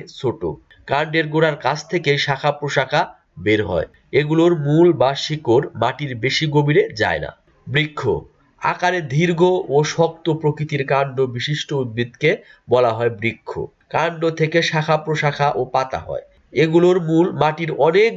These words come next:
গভীরে যায়। আম, কাঁঠাল, বেল ইত্যাদি বৃক্ষ শ্রেণীর উদ্ভিদ। সুপ্রিয় শিক্ষার্থী বন্ধুরা, এই ভিডিওটি দেখে যদি তোমাদের একটু হলে উপকার হয়ে থাকে, তাহলে বলবো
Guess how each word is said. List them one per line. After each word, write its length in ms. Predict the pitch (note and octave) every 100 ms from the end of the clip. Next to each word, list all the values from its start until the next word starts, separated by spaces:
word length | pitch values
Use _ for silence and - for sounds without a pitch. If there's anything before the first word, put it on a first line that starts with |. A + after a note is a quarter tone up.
| D3+
গভীরে 360 | D3 B2+ B2
যায়। 280 | A2 E2+ D2+ - -
আম, 300 | B2+ C#3 D#3 -
কাঁঠাল, 400 | C3+ C3+ C3+ C#3
বেল 280 | C3 A#2+ C3 C#3+
ইত্যাদি 460 | B2+ - A#2 A2+ C#3
বৃক্ষ 320 | A#2 C3+ - D#3
শ্রেণীর 400 | D#3 D3 D3 A#2
উদ্ভিদ। 340 | D#2 - - _ _
সুপ্রিয় 460 | - F3+ F3 D3+ C#3
শিক্ষার্থী 520 | - B2+ B2 A#2 A2+
বন্ধুরা, 400 | G2 F#2 F#2+ G#2+ -
এই 140 | B2+ D3
ভিডিওটি 420 | D3+ D3 C#3 D#3
দেখে 260 | C3+ C3 C3
যদি 300 | A#2+ G#2+ G2+ D#3+ - _ _
তোমাদের 300 | B2 C3 C#3+
একটু 300 | D3 - -
হলে 220 | C3 B2 C#3
উপকার 380 | C#3 C#3 B2 G2+
হয়ে 200 | G#2+ F#2+
থাকে, 160 | E2+ G2+
তাহলে 300 | G#2 A#2+ A#2
বলবো 300 | G#2+ G#2+